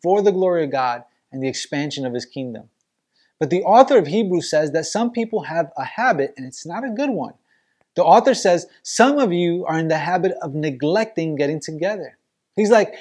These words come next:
"You're missing out on life group. You're not worshiping together regularly on Sunday with your church family.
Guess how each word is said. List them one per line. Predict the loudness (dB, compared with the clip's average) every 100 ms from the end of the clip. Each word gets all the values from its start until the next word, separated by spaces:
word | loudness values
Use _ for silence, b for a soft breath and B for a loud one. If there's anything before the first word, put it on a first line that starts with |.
| B B
"You're | 8
missing | 10 8 6 6
out | 6 6
on | 4 2
life | 4 4 2
group. | 0 0 -2 2
You're | 4
not | 6 4
worshiping | 6 6 4 0 0 0
together | -2 0 2 2 4
regularly | 4 6 6 6 2
on | 0
Sunday | -4 -2 0 2
with | 2 0
your | -2
church | -4 -4
family. | -4 -4 -4